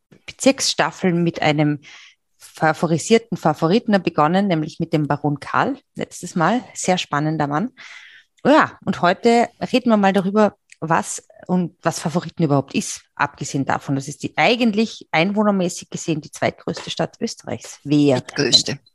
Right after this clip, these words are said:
Speaker 1: Drittgrößte, Entschuldigung. Genau. Wir haben ja Favoriten schon in ein paar, äh, anderen Folgen angesprochen, aber diesmal geht's wirklich um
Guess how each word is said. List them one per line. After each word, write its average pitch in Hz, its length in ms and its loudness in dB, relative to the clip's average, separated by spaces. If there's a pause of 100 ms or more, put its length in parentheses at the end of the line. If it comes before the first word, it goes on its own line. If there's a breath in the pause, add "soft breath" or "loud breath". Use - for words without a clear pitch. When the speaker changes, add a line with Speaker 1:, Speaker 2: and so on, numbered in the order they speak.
Speaker 1:
Drittgrößte, - 680 -2
Entschuldigung. - 440 -12 (720 loud breath)
Genau. 170 240 2 (220 loud breath)
Wir 185 140 4
haben 262 120 2
ja 294 220 2 (260)
Favoriten 233 560 2
schon 240 140 2
in 226 120 2
ein 214 140 2
paar, 185 380 2
äh, - 160 -2
anderen 220 360 0
Folgen 151 400 -2
angesprochen, - 640 -4
aber 147 140 0 (160)
diesmal 180 600 0
geht's - 400 -8
wirklich 185 500 -4
um 151 240 -6